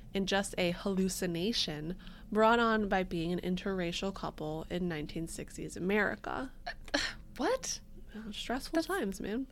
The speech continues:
Speaker 2: Okay. I feel like that's, like, grasping.
Speaker 1: Yes, I also. <laughs> Grasping at dioramas.
Speaker 2: <laughs> Yeah.
Speaker 1: Betty doesn't agree, stating that they were actually quite happy and maybe,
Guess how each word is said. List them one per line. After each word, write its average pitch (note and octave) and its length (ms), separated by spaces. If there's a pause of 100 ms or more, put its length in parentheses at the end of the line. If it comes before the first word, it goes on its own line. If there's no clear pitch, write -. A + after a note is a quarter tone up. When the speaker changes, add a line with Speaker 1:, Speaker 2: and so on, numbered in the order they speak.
Speaker 2:
Okay. D#3+ 500 (380)
I G3+ 120
feel A#3 160
like F3+ 160
that's, D3+ 240
like, C#3 320 (160)
grasping. C#3 800 (120)
Speaker 1:
Yes, - 300
I - 120
also. F3 500 (420)
<laughs> B3+ 80 (680)
Grasping F#3+ 440
at D#3+ 100
dioramas. D3+ 720
Speaker 2:
<laughs> - 280 (100)
Yeah. - 540
Speaker 1:
Betty B3+ 360
doesn't A3 340
agree, F#3+ 480 (100)
stating F#3+ 460
that F3 180
they E3 140
were E3+ 120
actually G3+ 440
quite G3+ 260
happy F3+ 540
and E3+ 380
maybe, E3+ 400